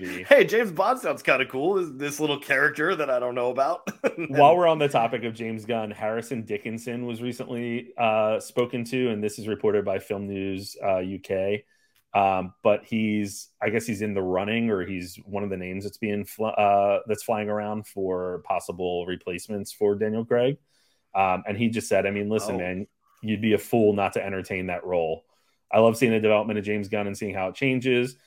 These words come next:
Speaker 1: Um, but then he <laughs> goes on to say, he goes, "Who knows what they're doing with Bond? I'm intrigued." And he's the one from, he was in Where the Crawdads Sing and such.
Speaker 2: Yeah.
Speaker 1: Um, but then he said,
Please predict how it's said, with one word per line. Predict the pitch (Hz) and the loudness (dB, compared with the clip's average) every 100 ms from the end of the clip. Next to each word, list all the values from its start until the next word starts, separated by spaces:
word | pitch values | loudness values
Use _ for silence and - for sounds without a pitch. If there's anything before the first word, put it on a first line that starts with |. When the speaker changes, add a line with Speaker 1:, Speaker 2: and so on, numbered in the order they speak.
| _ - | _ 0
Speaker 1:
Um, | 117 110 | 4 4
but | 117 | 6
then | 139 | 6
he | 147 | 8
<laughs> | 139 | 8
goes | 175 135 | 8 10
on | 131 139 | 6 6
to | 135 | 0
say, | - 123 117 113 - - | 4 6 6 4 -6 0
he | 135 | 4
goes, | 135 | 4
"Who | 180 | 4
knows | 175 175 | 2 2
what | 165 151 | 2 2
they're | 135 | 4
doing | 139 139 | 4 4
with | 120 117 | 2 2
Bond? | 101 92 95 | 0 -2 -4
I'm | 127 127 | -2 -2
intrigued." | 123 117 139 120 104 95 | -4 -2 0 0 -2 -6
And | 117 147 | -4 -2
he's | 160 | 0
the | 165 | 4
one | 143 | 4
from, | 127 120 | 2 -2
he | 143 | 0
was | 160 | 0
in | 143 123 | 0 2
Where | 113 | 2
the | 107 | 4
Crawdads | 175 160 143 139 | 6 6 6 2
Sing | 139 135 131 127 | 0 -2 0 0
and | 127 | -4
such. | - 120 117 - - _ _ | -2 0 0 -6 -20 _ _
Speaker 2:
Yeah. | 110 104 92 - _ | -10 -8 -8 -12 _
Speaker 1:
Um, | 127 120 120 | 4 6 6
but | 135 | 4
then | 143 165 | 6 6
he | 170 | 4
said, | 160 147 135 | 2 4 4